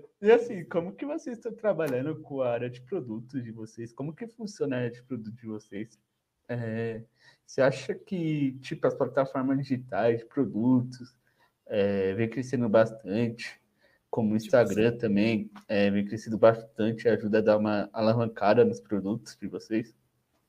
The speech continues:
Speaker 2: Não, tipo assim, a gente tá fazendo a reformulação dos produtos agora, né? Como a gente tá fazendo a reformulação da Atlética inteira, vem novos produtos, vem, vem tudo novo. A gente tá em-, pensando em já fazer em pré-venda.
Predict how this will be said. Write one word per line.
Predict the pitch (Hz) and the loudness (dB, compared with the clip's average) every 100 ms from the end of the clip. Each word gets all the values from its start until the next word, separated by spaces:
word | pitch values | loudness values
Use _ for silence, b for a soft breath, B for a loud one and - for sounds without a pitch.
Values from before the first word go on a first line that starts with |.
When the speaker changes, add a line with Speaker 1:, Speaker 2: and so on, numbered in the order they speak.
| _ _ _ _ _ _ _ _ | _ _ _ _ _ _ _ _
Speaker 2:
Não, | 302 381 392 311 | -18 -16 -16 -18
tipo | - 294 | -16 -10
assim, | 262 202 165 | -10 -10 -14
a | 160 | -12
gente | 175 190 - | -10 -10 -10
tá | - 185 | -8 -6
fazendo | 185 180 185 180 | -4 -4 -4 -4
a | |
reformulação | 185 185 185 185 180 180 185 | -4 -4 -4 0 0 -2 -4
dos | 175 | -4
produtos | 180 180 180 185 | -2 0 2 2
agora, | 185 165 131 123 | 0 0 0 -2
né? | 127 151 - _ | -6 -12 -16 _
Como | - 143 | -12 -6
a | 135 | -6
gente | 139 139 131 | -6 -8 -6
tá | 131 | -6
fazendo | 127 135 139 | -2 -4 -2
a | 135 | -4
reformulação | 135 135 156 143 143 131 147 | -4 -4 -2 2 4 4 4
da | 139 | 2
Atlética | 127 147 135 - | 2 4 4 2
inteira, | 135 127 170 160 - B B B - | -8 4 8 8 6 B B B -12
vem | 143 | -2
novos | 143 139 - | 2 2 4
produtos, | 175 165 170 160 151 - | 4 8 8 8 4 -4
vem, | 147 147 147 143 | -6 -6 -8 -8
vem | 156 214 | -2 0
tudo | 254 254 | 0 0
novo. | 254 160 120 - - _ _ _ _ _ _ | 4 6 6 0 -16 _ _ _ _ _ _
A | 139 | -10
gente | 147 180 - | -2 0 6
tá | 185 | 6
em-, | 185 | 6
pensando | 185 196 185 185 190 | 4 2 4 4 6
em | |
já | 180 180 | 8 6
fazer | 185 180 180 | 6 6 6
em | 185 | 4
pré-venda. | 190 208 165 143 131 - | 6 6 4 -2 -6 -12